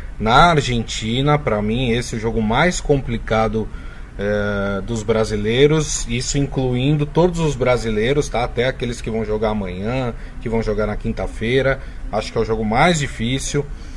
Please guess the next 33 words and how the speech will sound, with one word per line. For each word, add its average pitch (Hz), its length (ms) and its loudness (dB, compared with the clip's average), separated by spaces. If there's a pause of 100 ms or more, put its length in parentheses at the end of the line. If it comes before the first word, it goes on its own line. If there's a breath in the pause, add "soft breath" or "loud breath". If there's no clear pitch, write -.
(220 loud breath)
Temos 160 240 8
o 156 80 4
Flamengo 151 540 6
enfrentando 135 600 2
o - 20 4
Racing 139 760 4 (180)
aqui 127 460 2
no 190 100 4
Maracanã. 127 880 4 (300 loud breath)
A 107 120 -4
primeira 120 340 0
partida 117 420 0
foi 113 220 -2
um 113 80 2
empate, 117 560 0
assim 127 240 -4
como 120 240 0
foi 110 180 0
a 104 80 0
do 104 120 -2
Atlético 101 420 -4
Paranaense, 104 920 -4 (280 loud breath)
mas 143 220 2
o 135 40 -4
Flamengo 127 420 2
decide 117 420 -2
no 110 80 0
Maracanã. 107 760 0 (440 loud breath)
É, 101 160 -4
na 139 220 6
teoria, 113 840 2 (100)
é 113 220 2
um, 110 300 2